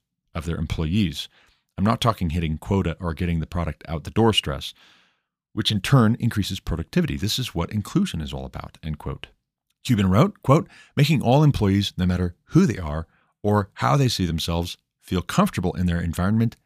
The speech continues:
and able to do their jobs," end quote. Musk replied to Cuban's post on Thursday, writing,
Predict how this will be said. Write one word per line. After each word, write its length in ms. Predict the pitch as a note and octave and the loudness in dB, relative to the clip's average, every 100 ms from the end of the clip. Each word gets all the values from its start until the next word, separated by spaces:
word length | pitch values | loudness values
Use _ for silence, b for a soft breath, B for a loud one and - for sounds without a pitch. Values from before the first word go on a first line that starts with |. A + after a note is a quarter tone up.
| _ - | _ -10
and 100 | F2 | -6
able 240 | G2+ G#2 A2+ | -2 0 -2
to 120 | G#2 | -2
do 120 | E2 | -4
their 140 | C#2+ D2 | -4 -4
jobs," 480 | - G2+ D#2 - - | -2 -2 -2 -8 -8
end 140 | E2 | -8
quote. 220 | - - _ _ _ _ _ _ - | -8 -14 _ _ _ _ _ _ -6
Musk 260 | F2 - | -4 -2
replied 360 | F2 - C#3+ D#3 | -4 2 4 4
to 60 | C#3 | 2
Cuban's 300 | G#2 E2+ - | 0 0 -2
post 300 | E2 D#2 E2+ | -2 -2 -6
on 120 | D2+ | -2
Thursday, 300 | C3 D3+ A2+ | 0 2 2
writing, 380 | G2 G2 A#2+ | 2 2 2